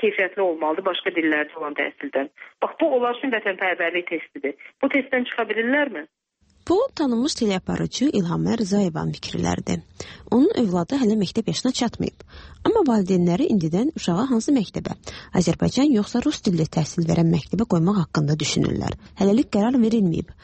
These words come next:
Speaker 2: amma valideynlər rus dilli bölümə daha çox meyillidirlər.
Speaker 1: Mənim müşahidələrimə əsasən, ə, Azərbaycanda,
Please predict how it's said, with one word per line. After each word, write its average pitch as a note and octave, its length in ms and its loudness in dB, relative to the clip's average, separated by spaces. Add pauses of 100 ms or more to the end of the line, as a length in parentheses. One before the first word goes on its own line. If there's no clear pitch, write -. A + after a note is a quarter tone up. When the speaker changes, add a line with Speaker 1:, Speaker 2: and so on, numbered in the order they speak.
Speaker 2:
amma G#3 320 4
valideynlər F3 640 2
rus - 240 -4
dilli D#3+ 160 0
bölümə G#3+ 420 4
daha A3+ 220 0
çox - 220 -6
meyillidirlər. - 680 -2 (160)
Speaker 1:
Mənim E4+ 300 4
müşahidələrimə F#3 840 -2
əsasən, F3+ 760 -2 (540)
ə, G#3 160 -2 (300)
Azərbaycanda, F#3 1000 -2